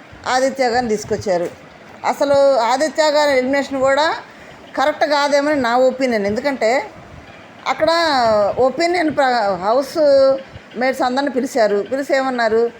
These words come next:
"మీలో విష్ణు, నైనిక, ఆదిత్య ఆడియన్స్ పోల్ ప్రకారం లిస్ట్లో ఉన్నారు. నిఖిల్, నబిల్, మణికంఠ సేవ్ అయిపోయారు.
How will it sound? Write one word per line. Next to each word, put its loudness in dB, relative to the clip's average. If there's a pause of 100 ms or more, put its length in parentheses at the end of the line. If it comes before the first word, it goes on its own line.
(440)
"మీలో 2 (340)
విష్ణు, 0 (300)
నైనిక, -2
ఆదిత్య 0 (420)
ఆడియన్స్ -2
పోల్ 0
ప్రకారం 0 (480)
లిస్ట్లో 0
ఉన్నారు. 0
నిఖిల్, -2
నబిల్, 0 (220)
మణికంఠ -2
సేవ్ -2
అయిపోయారు. 0